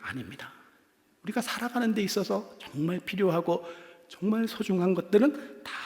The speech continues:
선물로 이미 주어져 있는 것들이라는 것입니다. 우리는 능력으로 힘을 획득해서 살아가고 있는 것이 아니라 거저 주어진 것들 속에서, 선물로 받은 것들 속에서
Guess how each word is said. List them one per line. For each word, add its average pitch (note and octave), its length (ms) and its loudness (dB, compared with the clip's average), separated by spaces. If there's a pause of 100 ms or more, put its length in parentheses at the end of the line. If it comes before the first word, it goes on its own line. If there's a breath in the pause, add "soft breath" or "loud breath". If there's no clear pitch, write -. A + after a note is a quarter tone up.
(220)
선물로 G#3+ 920 4
이미 C3 460 -4
주어져 C#3+ 420 0
있는 B2+ 460 -4
것들이라는 B2+ 680 -8
것입니다. - 500 -14 (720)
우리는 B3 400 8
능력으로 F3+ 840 6 (680)
힘을 G3+ 580 0
획득해서 A3+ 640 0 (220)
살아가고 F#3+ 500 -2
있는 F3 180 4
것이 E3 380 -2
아니라 C#3 420 -2 (640 soft breath)
거저 - 280 -4
주어진 E3+ 460 2
것들 D#3+ 360 -6
속에서, F#3+ 500 0 (460 loud breath)
선물로 F3 640 2
받은 - 260 0
것들 G3+ 460 -2
속에서 F#3+ 440 0